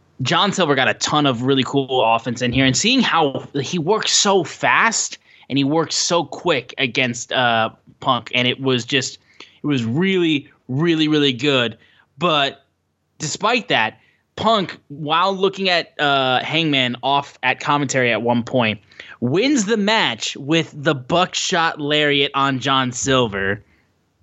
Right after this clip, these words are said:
Furious Hangman comes running down to the ring, and Punk's <laughs> response was, "Are you mad?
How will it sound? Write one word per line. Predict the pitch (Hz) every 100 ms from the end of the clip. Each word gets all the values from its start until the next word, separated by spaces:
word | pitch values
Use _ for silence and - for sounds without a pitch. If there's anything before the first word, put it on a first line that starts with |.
| _ _ -
Furious | - - 147 180 185 170 147 117 - - - -
Hangman | 139 135 127 120
comes | 110 131 117
running | 127 135 127
down | 123 120
to |
the | 120
ring, | 123 127 107 104 - - - -
and | 135 139
Punk's | 156 180 139 180
<laughs> |
response | 151 180 160 147
was, | 151
"Are | 156 156
you | 165
mad? | 170 143 156 156 135 190 311 339